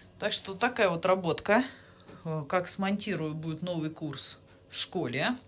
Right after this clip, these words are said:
Отфоткала. Самое ужасное — это работа с фотогра-, с фотографией. Потому что вот сейчас я на видео снимаю, она очень близка по тону. То есть вот она так и выглядит, как на телефон я щас снимаю.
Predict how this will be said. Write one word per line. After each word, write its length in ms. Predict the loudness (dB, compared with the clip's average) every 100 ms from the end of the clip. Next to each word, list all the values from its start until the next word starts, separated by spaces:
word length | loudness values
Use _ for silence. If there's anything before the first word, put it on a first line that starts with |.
| -20 -20 -20 -10
Отфоткала. 760 | -2 -2 -2 -4 -2 -2 -4
Самое 440 | 0 8 8 8 2
ужасное — 340 | 2 2 0
это 120 | 2 2
работа 240 | 0 -2
с 40 |
фотогра-, 480 | -4 -4 -2 0 0
с 140 | -2 -8
фотографией. 600 | -4 -2 0 -2 -4 -10
Потому 160 | -8
что 100 | -6
вот 100 | -4
сейчас 320 | -2 2 2 2
я 100 | -2
на 120 | -2
видео 280 | -2 -2 -4
снимаю, 600 | -2 0 4 6 8 8
она 320 | 8 6 6
очень 320 | 2 0 -4
близка 380 | -4 -4 -2 -2
по 160 | -2
тону. 320 | -4 -4 -4 -4
То 80 |
есть 140 | -8 -6
вот 160 | -4
она 200 | -2 -2
так 220 | -2 -2 -2
и 20 |
выглядит, 540 | -4 -4 -6 -6 -12 -18 -20 -18 -18 -20 -14
как 220 | -8 -6
на 100 | -6
телефон 460 | -6 -6 -8 -6 -4
я 120 | -2
щас 220 | -2 -4
снимаю. 540 | -6 -6 -4 -4 -6